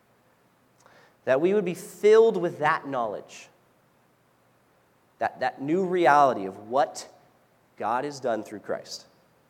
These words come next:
So Paul goes on to say that this knowledge,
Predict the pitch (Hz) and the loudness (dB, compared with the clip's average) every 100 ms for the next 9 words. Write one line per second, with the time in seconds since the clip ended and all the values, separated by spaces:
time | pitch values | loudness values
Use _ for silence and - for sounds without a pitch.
0 | _ _ _ _ _ _ _ _ - 151 | _ _ _ _ _ _ _ _ -6 -4
1 | 143 - 185 208 254 240 202 190 180 175 | -4 4 6 6 6 2 4 0 0 -4
2 | 160 135 135 160 170 165 165 | -2 -2 -4 -4 2 2 2